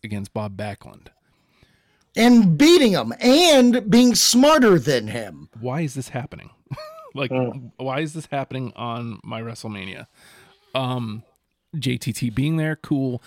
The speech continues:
Speaker 1: J T T being involved, cool. J T T doing a segment, cool. Um,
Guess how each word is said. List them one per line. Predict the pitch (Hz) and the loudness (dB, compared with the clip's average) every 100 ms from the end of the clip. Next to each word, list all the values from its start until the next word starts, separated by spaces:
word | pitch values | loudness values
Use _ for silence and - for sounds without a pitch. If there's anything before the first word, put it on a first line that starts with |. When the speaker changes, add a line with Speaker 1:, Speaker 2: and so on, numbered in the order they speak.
| _ - | _ -12
Speaker 1:
J | 117 107 | -10 -8
T | - | -10
T | 107 120 | -10 -8
being | 113 107 95 | -8 -10 -10
involved, | 104 131 143 147 139 - | -8 -4 -2 -4 -8 -12
cool. | - 123 117 110 - | -6 -4 -4 -6 -10
J | - 123 | -8 -6
T | - 127 | -4 -6
T | - 123 120 147 | -6 -10 -10 -8
doing | 127 147 165 | -4 -4 -4
a | |
segment, | - 180 190 87 - _ _ | -4 -6 -6 -10 -14 _ _
cool. | - 220 104 - _ _ - _ _ _ | -6 -6 -6 -10 _ _ -20 _ _ _
Um, | 127 131 123 113 104 | -8 -6 -6 -8 -10